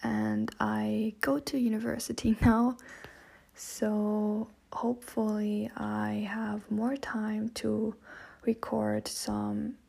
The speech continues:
podcast episodes because I do have some ideas and some things that I really want to talk about. For this episode, I want to switch things up a little and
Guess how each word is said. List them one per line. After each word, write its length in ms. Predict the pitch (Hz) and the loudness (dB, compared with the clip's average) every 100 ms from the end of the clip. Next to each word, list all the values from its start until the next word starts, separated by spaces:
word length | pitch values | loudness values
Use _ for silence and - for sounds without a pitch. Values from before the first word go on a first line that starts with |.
| _ - | _ -16
podcast 920 | - - - - - 76 - 226 - - | -8 -8 -8 -6 -2 0 -2 -6 -12 -4
episodes 760 | - - - - - 226 - - | -4 -2 -4 -2 -2 -4 -6 -8
because 640 | - 240 220 220 226 240 - _ - | -8 -4 -4 -2 -4 -6 -14 _ -8
I 460 | - - - 226 226 - | -4 -2 -2 -4 -4 0
do 100 | 247 | 0
have 300 | 294 302 - | 2 -2 -2
some 260 | - 226 | -4 -4
ideas 680 | - - 226 - 233 233 - - | -2 -4 -4 -4 -4 -6 -8 -6
and 300 | - 233 - - - - - | -4 -4 -8 -20 -20 -20 -16
some 300 | - 220 226 | -4 -2 -2
things 480 | - 220 220 220 - | 0 0 2 -2 -6
that 180 | - - | -6 -4
I 80 | |
really 500 | - - 226 - 233 - - - - _ _ - | -4 -4 -2 -4 -4 -8 -20 -20 -20 _ _ -4
want 200 | 226 233 | -2 -2
to 80 | - | -8
talk 340 | - 233 - | -6 -6 -6
about. 360 | - - 240 240 - - - - - - - _ _ _ _ _ _ - - - - - - | -10 -6 -6 -6 -10 -20 -20 -20 -20 -20 -20 _ _ _ _ _ _ -20 -20 -20 -20 -20 -20
For 440 | - 247 220 220 220 | -4 0 2 2 0
this 200 | 233 240 233 | 0 -2 -4
episode, 560 | 220 226 - 226 220 | -2 -2 0 0 0
I 80 | 233 | 0
want 280 | 214 214 226 | 0 0 -2
to 180 | 220 220 | -2 -2
switch 540 | - - 214 - - - | -4 -4 -4 -4 -8 -4
things 340 | 226 214 220 220 | 0 0 0 -2
up 260 | 220 233 | -6 -4
a 40 | 240 | -2
little 400 | 247 247 262 269 - | 0 2 0 -2 -4
and 420 | 226 214 214 220 | -4 -2 0 -2